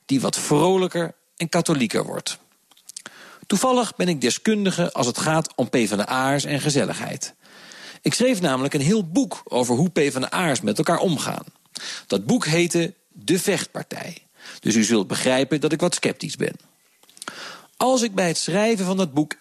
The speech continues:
één ding geleerd heb, is het dit. De P van de A is ten diepste een club van uiterst serieuze Calvinisten. Ze missen de relativering en de humor die je bij partijen als V V D en C D A aantreft. Een P van de A verwacht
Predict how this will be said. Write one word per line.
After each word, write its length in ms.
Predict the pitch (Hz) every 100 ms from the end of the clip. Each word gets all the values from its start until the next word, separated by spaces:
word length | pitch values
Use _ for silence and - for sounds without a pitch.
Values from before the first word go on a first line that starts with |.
| _
één 280 | 214 226
ding 240 | 208 196 170
geleerd 340 | 156 135 104
heb, 260 | 110 123 - -
is 160 | 117
het 140 | 175 160
dit. 300 | 110 - - _ _ _ - - -
De 100 | -
P 280 | - 208
van 120 | 196 190
de 160 | -
A 240 | - 156 -
is 120 | -
ten 320 | - 104 92
diepste 440 | 95 180 - - 185
een 140 | 110 -
club 300 | 180 202 -
van 200 | - 113 - -
uiterst 640 | 208 226 226 226 208 -
serieuze 800 | - 143 113 101 151 196 180 175 -
Calvinisten. 840 | - 151 147 156 131 95 - - - _ _ _ _ - - - -
Ze 140 | - 135
missen 340 | 226 254 202
de 80 | 170
relativering 920 | 151 147 135 123 113 190 202 190 185
en 100 | 131
de 100 | 113
humor 420 | 139 202 202 185
die 120 | 156
je 60 | 147
bij 140 | 143
partijen 500 | 135 127 151 151 165
als 160 | - 117
V 200 | - 107
V 80 | 104
D 280 | 104 113 -
en 100 | -
C 240 | 131 165 170
D 60 |
A 200 | - 196
aantreft. 600 | - - 180 - 101 - - - _ - - - _
Een 240 | - 165
P 40 | 170
van 120 | 165
de 120 | -
A 280 | 202 214 226
verwacht 440 | - 165 180 -